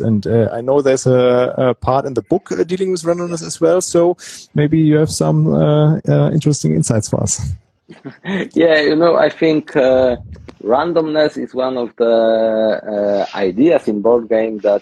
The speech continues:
Speaker 2: is, uh, uh,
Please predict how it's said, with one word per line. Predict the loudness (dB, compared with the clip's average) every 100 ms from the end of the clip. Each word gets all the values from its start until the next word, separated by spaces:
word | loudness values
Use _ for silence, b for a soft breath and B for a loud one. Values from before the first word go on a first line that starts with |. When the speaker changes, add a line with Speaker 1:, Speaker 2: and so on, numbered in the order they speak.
| -2
Speaker 2:
is, | -2 -4 -8 -14 -2
uh, | 2 4 2 0 _ _ _ _ _ -6
uh, | 0 2 2 2 0